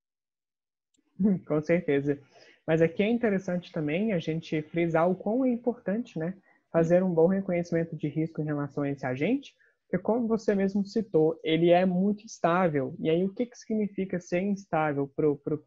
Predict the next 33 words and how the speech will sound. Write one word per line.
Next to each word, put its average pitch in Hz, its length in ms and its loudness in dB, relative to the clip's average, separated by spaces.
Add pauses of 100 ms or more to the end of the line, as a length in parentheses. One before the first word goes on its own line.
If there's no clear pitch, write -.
(160)
pro 143 120 -4
pessoal 156 300 -4
entender 156 460 0
a 143 100 0
gente? 135 460 -6 (420)
É, 147 460 4
a 160 140 -4
chance 254 400 -2
dele 180 160 2
se - 160 -8
degradar 160 600 2
e 175 60 -2
formar 156 380 -2
outros 202 400 0
compostos, 175 880 -2 (280)
ela, 185 460 4
ela 175 360 2
é 170 100 4
muito 185 280 -2
alta, 160 340 0 (140)
né? 135 260 -4 (280)
Então, 147 500 -4
assim, 143 420 -2 (260)
na 151 120 0
presença 180 480 2
de - 140 -8
calor, 160 560 2
até 151 220 0
mesmo 185 260 0
na 175 120 -2
presença 165 560 0
de 147 160 -4
luz, 202 540 -2